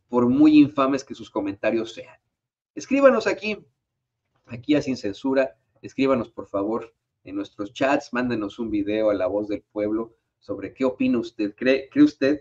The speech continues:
que deben, eh, quitarle la cuenta a Vicente Fox? Ahí está nuestro teléfono, es el, eh, mándenos un video vía WhatsApp al cero cero uno, siete siete tres, cuatro siete cinco, siete dos catorce. Es un teléfono de los Estados Unidos, pero bueno, si no lo manda por WhatsApp,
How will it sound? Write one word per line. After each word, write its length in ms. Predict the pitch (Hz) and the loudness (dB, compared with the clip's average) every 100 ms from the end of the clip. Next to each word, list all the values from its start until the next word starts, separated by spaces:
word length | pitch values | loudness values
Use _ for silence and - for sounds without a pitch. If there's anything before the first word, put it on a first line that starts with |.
| - _ | -8 _
que 240 | 101 92 | -6 -4
deben, 420 | 107 113 113 107 _ _ _ _ | -4 -2 -4 -6 _ _ _ _
eh, 340 | 98 87 - _ | -20 -20 -20 _
quitarle 400 | _ - 110 113 | _ -2 0 2
la 220 | 110 92 | 0 -2
cuenta 360 | 107 107 - 104 | -6 -6 -2 -2
a 40 | |
Vicente 420 | 95 95 110 - 104 | -2 -6 -12 -10 -6
Fox? 280 | - - | -6 -4
Ahí 60 | 135 | -6
está 180 | - 117 | -6 -8
nuestro 280 | 113 104 95 | -8 -12 -12
teléfono, 540 | 92 104 - 117 123 | -6 -6 -6 -10 -10
es 120 | 123 | -12
el, 140 | - - _ _ _ | -16 -20 _ _ _
eh, 200 | - 85 | -20 -12
mándenos 480 | 104 117 113 98 - | -6 -2 -2 -4 -6
un 120 | 113 | -4
video 480 | 110 98 107 110 - _ _ _ | -2 0 -2 -2 -6 _ _ _
vía 200 | 113 107 | 0 2
WhatsApp 480 | 104 - - 120 - _ _ _ - | 2 0 0 -2 -2 _ _ _ -8
al 180 | - - | -8 -2
cero 260 | 139 139 | 2 2
cero 280 | 131 139 131 | 2 4 6
uno, 480 | 131 127 120 120 - _ _ | 6 2 0 -4 -12 _ _
siete 380 | - - 135 131 | -6 -2 0 0
siete 320 | 120 135 123 | -2 -2 -2
tres, 560 | 120 117 117 113 - - _ _ _ | -4 -2 -2 -4 -10 -20 _ _ _
cuatro 360 | - 123 131 127 | 4 4 6 -2
siete 320 | 127 123 120 | -4 -4 -6
cinco, 360 | 117 117 113 120 | -6 -8 -6 -8
siete 280 | 101 95 | -8 -6
dos 200 | 95 104 | -4 -4
catorce. 400 | - 104 113 - | -4 -4 -4 -6
Es 60 | 120 | -8
un 100 | 117 | -4
teléfono 420 | 101 104 104 95 | -2 -2 -4 -6
de 80 | 92 | -6
los 160 | 92 98 | -10 -12
Estados 360 | - 107 107 | 2 2 4
Unidos, 180 | 143 - | 0 -4
pero 140 | 101 | -4
bueno, 220 | 92 87 87 | -6 -8 -16
si 120 | 90 | -14
no 100 | 90 | -8
lo 120 | 92 | -4
manda 200 | 107 104 | -2 -2
por 140 | - - | -4 -4
WhatsApp, 400 | 98 - 110 | -4 0 0